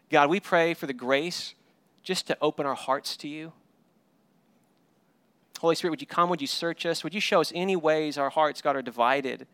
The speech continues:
Any ways sin has crept in? Any way there's compromise? Lord, would you forgive us? And would you give us the grace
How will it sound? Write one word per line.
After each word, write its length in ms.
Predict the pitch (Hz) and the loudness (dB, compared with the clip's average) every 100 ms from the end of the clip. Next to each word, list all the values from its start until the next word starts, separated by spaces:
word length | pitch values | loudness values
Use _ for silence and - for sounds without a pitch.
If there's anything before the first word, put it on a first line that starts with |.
| _ _ _ _ _ _ _ - | _ _ _ _ _ _ _ -2
Any 160 | 165 180 | 4 6
ways 220 | 170 160 | 4 2
sin 400 | - 165 170 170 | -4 -2 -2 -2
has 120 | 143 | -6
crept 380 | - 151 143 - | -4 -2 -4 -6
in? 260 | 143 120 - _ _ _ _ _ _ | -14 -14 -20 _ _ _ _ _ _
Any 120 | 156 185 | 0 4
way 120 | 196 | 4
there's 140 | 175 | 2
compromise? 840 | - 160 170 - 127 120 127 - - _ _ _ _ _ _ _ _ _ - | -2 -2 -2 -4 -12 -12 -14 -20 -20 _ _ _ _ _ _ _ _ _ 0
Lord, 120 | 147 | 0
would 120 | 147 | 0
you 60 | 151 | -4
forgive 500 | - 127 - 156 165 | -8 -8 -4 -2 -2
us? 320 | 180 - - _ _ _ _ _ _ | -6 -6 -10 _ _ _ _ _ _
And 180 | 139 143 | -6 -4
would 120 | 147 | -2
you 80 | 135 | -6
give 260 | 127 151 170 | -4 -4 -2
us 140 | 185 | -4
the 80 | 170 | -6
grace 560 | - 123 113 101 - | -8 -8 -6 -10 -16